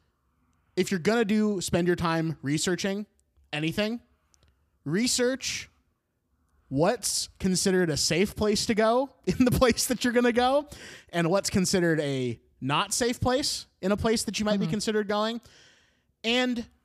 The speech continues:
Speaker 1: I would just say this. This is what helped me. Maybe this doesn't work for everybody.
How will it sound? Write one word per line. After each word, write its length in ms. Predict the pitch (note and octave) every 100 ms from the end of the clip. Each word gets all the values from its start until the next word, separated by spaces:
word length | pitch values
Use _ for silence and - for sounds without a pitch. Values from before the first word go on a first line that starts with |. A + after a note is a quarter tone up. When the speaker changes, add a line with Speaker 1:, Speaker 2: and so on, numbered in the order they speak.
| _ - - -
Speaker 1:
I 220 | E3+ B3+
would 180 | D4 A#3+
just 340 | B3 A#3+ -
say 260 | - G3+ F3+
this. 260 | D#3+ A2+
This 300 | D3+ G3+ B3+
is 120 | B3+ F3
what 180 | F#3+
helped 340 | D3+ E3 D3 C3
me. 300 | C3+ G#2+ - _ _ _
Maybe 260 | D3 G3+ B3+
this 140 | A#3
doesn't 240 | - G3 F3+
work 220 | D#3+ C#3+
for 100 | C3+
everybody. 480 | A2+ G#2+ D#2+ G1+